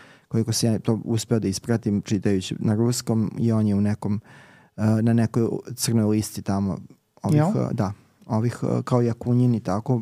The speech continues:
Speaker 1: manjoj meri tih koji su, nisu po volji države zbog svojih stavova.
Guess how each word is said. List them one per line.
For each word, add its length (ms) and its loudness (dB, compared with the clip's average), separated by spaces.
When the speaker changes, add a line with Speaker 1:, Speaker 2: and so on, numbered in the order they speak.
Speaker 1:
manjoj 360 2
meri 320 0
tih 220 -4
koji 240 0
su, 320 -4
nisu 440 0
po 160 -6
volji 300 0
države 400 0
zbog 220 -10
svojih 220 0
stavova. 460 0